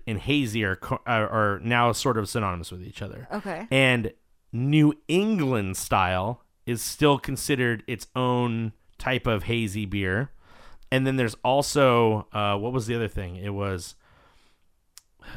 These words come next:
Speaker 1: I was trying to remember all of it 'cause it was ha-, hazy and unfiltered,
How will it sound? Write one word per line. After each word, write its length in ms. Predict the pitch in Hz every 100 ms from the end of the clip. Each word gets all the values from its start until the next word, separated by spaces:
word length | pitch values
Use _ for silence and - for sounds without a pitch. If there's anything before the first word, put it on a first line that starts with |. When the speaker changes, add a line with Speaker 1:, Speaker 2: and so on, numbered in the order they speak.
| 117
Speaker 1:
I 100 | 127
was 180 | 123 -
trying 180 | 175
to 40 | 175
remember 280 | 143 131 110
all 120 | 95
of 80 | 90
it 80 |
'cause 140 | - 113
it 40 |
was 180 | 101 - - - - -
ha-, 420 | - 143 170 170 _ -
hazy 560 | 139 165 160 165 160
and 120 | 127
unfiltered, 720 | 127 117 135 135 139 123 123